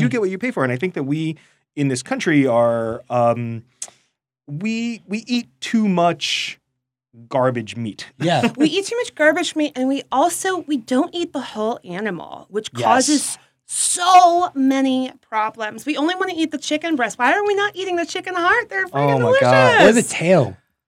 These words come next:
Speaker 1: Oh my
Speaker 2: Yeah.
Speaker 1: God.
Speaker 3: Oh, the Pope's
Speaker 1: Chi-
Speaker 3: hat? Is
Speaker 1: no,
Speaker 3: it
Speaker 1: no,
Speaker 3: called?
Speaker 1: the, I don't know. At, at Sen, we would do, or they still do, uh, chicken tail on skewers, and the,
Speaker 3: Heck
Speaker 1: the
Speaker 3: yeah.
Speaker 1: tail and the neck are two of my favorite parts.
Speaker 3: Right.
Speaker 2: Do you guys, I, Mike, you,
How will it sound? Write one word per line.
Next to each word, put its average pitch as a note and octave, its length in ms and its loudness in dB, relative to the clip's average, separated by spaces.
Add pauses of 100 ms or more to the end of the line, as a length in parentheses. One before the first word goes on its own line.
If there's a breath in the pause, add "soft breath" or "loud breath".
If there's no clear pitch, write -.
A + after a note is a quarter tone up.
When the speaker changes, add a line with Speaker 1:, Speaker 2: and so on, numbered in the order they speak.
(140)
Speaker 1:
Oh D#3+ 120 0
my E3 140 2
Speaker 2:
Yeah. - 60 -2
Speaker 1:
God. D#3+ 340 0
Speaker 3:
Oh, C4 220 4
the A3 100 -4
Pope's - 340 0
Speaker 1:
Chi- - 100 -2
Speaker 3:
hat? F4+ 280 2
Is - 60 0
Speaker 1:
no, G#3+ 120 2
Speaker 3:
it C4+ 120 -2
Speaker 1:
no, A3 80 0
Speaker 3:
called? C#4 440 2
Speaker 1:
the, D3+ 200 -4 (260)
I F#3 80 -2
don't G3+ 140 0
know. F#3+ 160 4
At, C3+ 140 -2 (120)
at C#3+ 160 -6
Sen, F3 540 -2
we B2+ 120 -2
would C3 180 -6
do, C#3 260 -2
or C#3+ 180 0
they C#3 140 0
still G#3 260 -4
do, D3+ 260 -2
uh, A2 340 -2 (320)
chicken F3+ 300 -4
tail E3 240 0
on C#3+ 100 0
skewers, B2+ 640 -4
and B2+ 300 -6
the, C3+ 80 -4
Speaker 3:
Heck D3+ 80 -2
Speaker 1:
the C#3 80 -4
Speaker 3:
yeah. C3 320 -8
Speaker 1:
tail G3+ 380 0
and G3 100 2
the D#3+ 60 2
neck D3+ 360 0
are C#3+ 160 0
two E3 260 -2
of F3 40 2
my D#3 160 0
favorite C#3+ 400 -4
parts. G#3+ 320 -2
Speaker 3:
Right. C#3 260 -6
Speaker 2:
Do E3 120 -4
you C4+ 340 0
guys, F4 420 -4
I, F#3+ 200 -2
Mike, A#3 300 -2
you, E4 520 -2